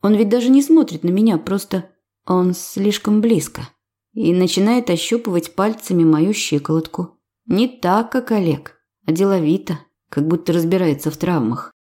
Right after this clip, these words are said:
"Сильный ушиб", выдаёт свой вердикт. "Правда?" Он кивает.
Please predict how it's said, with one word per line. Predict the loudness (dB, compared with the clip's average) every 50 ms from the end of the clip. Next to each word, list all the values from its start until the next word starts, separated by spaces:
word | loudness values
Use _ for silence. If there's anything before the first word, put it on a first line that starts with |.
| _ _ _
"Сильный | _ -18 -14 -12 -12 -4 0 2 4 6 6 6 4 4 4
ушиб", | 2 2 0 -2 -2 -2 -2 -2 -4 -12 _ _ _ _ _ _ _
выдаёт | -8 -2 0 0 2 2 4 2 2 2 0
свой | -4 -2 0 0 2
вердикт. | 2 2 0 0 0 -2 -2 -2 -4 -12 -20 -20 _ _ _ _ _ _ _
"Правда?" | -8 -4 -2 0 0 0 -2 -4 -6 -8 -12 _ _ _ _ _ _ _ _
Он | -2 -2 -2
кивает. | -2 -4 -4 -2 0 2 2 0 -2 -4 -12